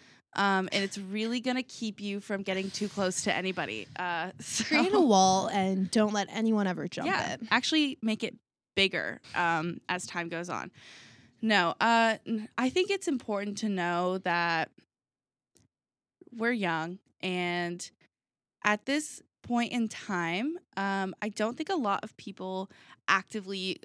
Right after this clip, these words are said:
Speaker 1: are searching for serious relationships.
Speaker 2: Yeah.
Speaker 1: I think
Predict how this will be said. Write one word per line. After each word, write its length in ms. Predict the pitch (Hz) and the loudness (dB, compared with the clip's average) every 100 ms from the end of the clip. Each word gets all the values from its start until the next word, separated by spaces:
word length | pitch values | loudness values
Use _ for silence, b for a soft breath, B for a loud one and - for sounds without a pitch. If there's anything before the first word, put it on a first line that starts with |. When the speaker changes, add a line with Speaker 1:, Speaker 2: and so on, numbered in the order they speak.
| - | -4
Speaker 1:
are 120 | 196 | -4
searching 580 | - - 202 185 185 190 | -4 -6 -6 -4 -4 -6
for 400 | - 196 185 190 | -6 -6 -4 -4
serious 640 | - 190 190 190 196 - | -6 -6 -4 -6 -6 -8
relationships. 840 | 226 226 233 - 202 226 302 220 - | -4 -2 -2 0 0 0 -2 -6 -12
Speaker 2:
Yeah. 60 | B B B - | B B B -2
Speaker 1:
I 40 | 202 | -2
think 420 | 214 202 - | -2 -4 -6